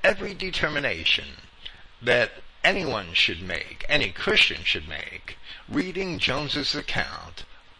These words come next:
of the reasons for the Inquisition, which we are reading here. Continuing with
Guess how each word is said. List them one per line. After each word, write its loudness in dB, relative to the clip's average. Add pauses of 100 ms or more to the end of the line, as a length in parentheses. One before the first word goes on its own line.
(140)
of -2
the -4
reasons -4
for -6
the -6
Inquisition, -2 (640)
which -2
we -6
are -6
reading -6
here. -6 (1400)
Continuing -2
with -4